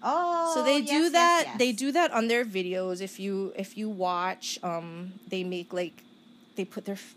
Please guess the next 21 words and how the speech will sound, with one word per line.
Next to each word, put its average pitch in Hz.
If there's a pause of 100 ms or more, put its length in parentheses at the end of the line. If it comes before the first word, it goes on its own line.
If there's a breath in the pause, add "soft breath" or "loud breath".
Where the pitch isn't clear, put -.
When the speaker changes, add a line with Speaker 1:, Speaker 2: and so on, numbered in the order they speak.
(140)
Speaker 2:
hands 175
up 196
to 214
their 202
face 170
and 180
make 170 (240)
smiles, 165
and 175
Jin 180
Speaker 1:
Yes. 175
Speaker 2:
always 180
does 185
his 202
little 202
heart 160
and -
things -
like -
that. - (500 loud breath)
So, 170